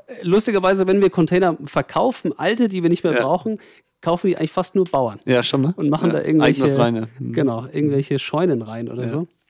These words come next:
Speaker 1: Nee, aber das ist gar nicht unser Ziel, sondern irgend-, all-, alle möglichen Großstädten,
Speaker 2: Mhm.
Speaker 1: wo es Platz gibt, gerne an uns.
Speaker 2: Österreich?
Speaker 1: Auch das. Wien, Salzburg, waren wir mal am Überlegen, ob wir
Speaker 2: Mhm.
Speaker 1: da hingehen.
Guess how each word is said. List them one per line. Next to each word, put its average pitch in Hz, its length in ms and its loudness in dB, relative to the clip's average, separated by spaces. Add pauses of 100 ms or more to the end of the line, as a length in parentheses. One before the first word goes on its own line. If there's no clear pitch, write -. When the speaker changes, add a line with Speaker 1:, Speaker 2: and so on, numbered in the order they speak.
(920)
Speaker 1:
Nee, 135 140 -2
aber 139 100 0
das 135 120 -4
ist - 40 -12
gar 156 80 0
nicht 151 120 0
unser 139 200 0
Ziel, 175 240 -2
sondern 135 240 0
irgend-, 165 240 -4 (100)
all-, 143 220 -8
alle 185 180 2
möglichen 175 320 2
Großstädten, 160 640 0
Speaker 2:
Mhm. 123 180 -4 (440)
Speaker 1:
wo 135 240 -4
es - 100 -6
Platz - 380 -4
gibt, - 500 -10 (200)
gerne 135 340 -4
an 127 140 -8
uns. - 400 -10 (300)
Speaker 2:
Österreich? 165 640 -2
Speaker 1:
Auch - 180 -8
das. - 440 -8 (260)
Wien, 190 360 -2
Salzburg, 190 640 -6
waren 165 240 -4
wir 226 80 -6
mal 208 160 -4
am 196 100 -2
Überlegen, 185 460 -2
ob 165 100 -6
wir - 60 -4
Speaker 2:
Mhm. 156 40 -2
Speaker 1:
da 151 80 2
hingehen. 208 480 0